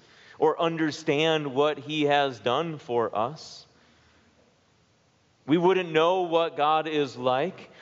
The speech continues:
We wouldn't know how we stand in relation to Him except that He has told us.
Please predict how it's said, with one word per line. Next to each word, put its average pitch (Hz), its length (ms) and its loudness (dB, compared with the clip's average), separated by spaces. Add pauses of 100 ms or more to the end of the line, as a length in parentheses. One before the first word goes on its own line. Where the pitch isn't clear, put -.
We 190 140 2
wouldn't 190 320 2
know 180 300 2
how 175 240 2
we 185 240 -4
stand 185 460 0
in 175 200 -2
relation 170 580 0
to 208 200 -2
Him 180 280 2
except 170 680 0 (260)
that 202 220 2
He 180 420 -6 (120)
has 180 300 0
told 156 480 -2
us. - 460 -14